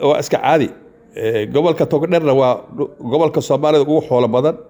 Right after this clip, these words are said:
Ee, waana gobol barwaaqo ah. Kuna badan xilliga roobyada. Waana iska dhici karta abaar inay dhacdo, waana amar Ilaah. Waxyaalaha Ilaah uu keenay lagama hortegi karo, waana lagu xamdiyaa, waana lagu shukriyaa.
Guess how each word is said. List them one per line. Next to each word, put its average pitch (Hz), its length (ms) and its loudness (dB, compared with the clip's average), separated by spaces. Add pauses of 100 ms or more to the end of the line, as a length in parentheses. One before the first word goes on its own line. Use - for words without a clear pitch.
(320)
Ee, 117 120 0
waana 127 320 2
gobol 143 300 2
barwaaqo 127 420 0
ah. 151 180 -2 (600)
Kuna 208 200 0
badan 147 320 2
xilliga 143 340 2
roobyada. 147 420 2 (720)
Waana 180 220 2
iska 143 160 -2
dhici 170 180 0
karta 147 280 -2
abaar 147 220 2
inay 139 180 2
dhacdo, 120 300 0
waana 127 240 2
amar 139 200 0
Ilaah. 143 280 2 (600)
Waxyaalaha 127 580 0
Ilaah 143 300 2
uu 143 80 0
keenay 131 320 2
lagama 127 320 2
hortegi 127 360 -2
karo, 143 180 2
waana 131 200 4
lagu 143 160 0
xamdiyaa, 123 360 -2
waana 135 160 2
lagu 131 200 -2
shukriyaa. 139 500 -4